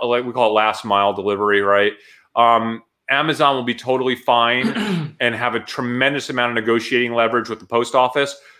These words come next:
Speaker 1: The post office actually can't afford to lose Amazon.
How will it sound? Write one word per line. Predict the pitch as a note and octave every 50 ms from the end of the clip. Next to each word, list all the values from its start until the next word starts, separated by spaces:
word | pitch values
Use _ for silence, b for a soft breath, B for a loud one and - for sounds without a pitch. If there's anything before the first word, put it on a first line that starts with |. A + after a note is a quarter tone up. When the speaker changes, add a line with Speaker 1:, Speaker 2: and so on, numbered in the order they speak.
| b b -
Speaker 1:
The | C#3
post | - - C#3 D#3 F3 F#3 F#3 -
office | E3+ D3 C#3+ C#3 D3 C3+ - - -
actually | B2 A#2 B2 - - - C#3 C3+ B2
can't | - - B2+ B2+ B2 B2+ A#2+
afford | G#2 - - - A2 G#2+ A#2 B2 C3+ C3+
to | - G#2+
lose | G2 G2+ A2 A2+ A2+
Amazon. | C#3+ C3+ C#3+ D3+ D3 C#3+ D#3+ E3+ F3+ F#3 F#3+ F#3+